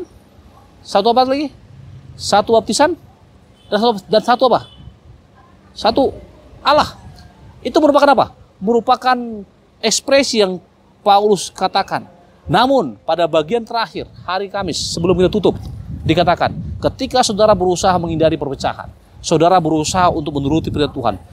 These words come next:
saudara berusaha menaat-, menaati perintah Tuhan, bahkan penyebab perpecahan tersebut saudara tinggalkan, maka serigala akan datang." Ekspresi penulis mengatakan serigala itu mengarah kepada guru-guru palsu. Bahkan Paulus pada paragraf kedua hari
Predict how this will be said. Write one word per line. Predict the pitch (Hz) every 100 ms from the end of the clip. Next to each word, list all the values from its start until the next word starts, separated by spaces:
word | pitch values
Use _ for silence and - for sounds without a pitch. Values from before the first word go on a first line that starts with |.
| -
saudara | - 156 165 175
berusaha | 156 160 175
menaat-, | 147 143 143 -
menaati | 143 151 151 156 147
perintah | 143 135
Tuhan, | 127 113 98 - _ _
bahkan | 170 185 202
penyebab | 190 180 -
perpecahan | 156 170 156
tersebut | 156 170
saudara | 160 147
tinggalkan, | 143 127 110 101
maka | 135 156 147
serigala | - 143 131 139 143
akan | 120 120
datang." | 117 101 85 - - - - -
Ekspresi | 139 - - 220 - 220 214 180 -
penulis | 185 196 147 - - - - - - - - - - -
mengatakan | 147 160 151 - 170 175
serigala | 160 185 170 151 151 131 92 - - - - _
itu | - 165 185
mengarah | 147 156 156 151
kepada | 143 147 156 156 156 - - - - -
guru-guru | 147 143 135 135
palsu. | 120 123 117 117
Bahkan | 156 196 247
Paulus | 226 285 285 226
pada | 202 185
paragraf | 185 185 180
kedua | 190 220 202
hari | 151 170 175 165 151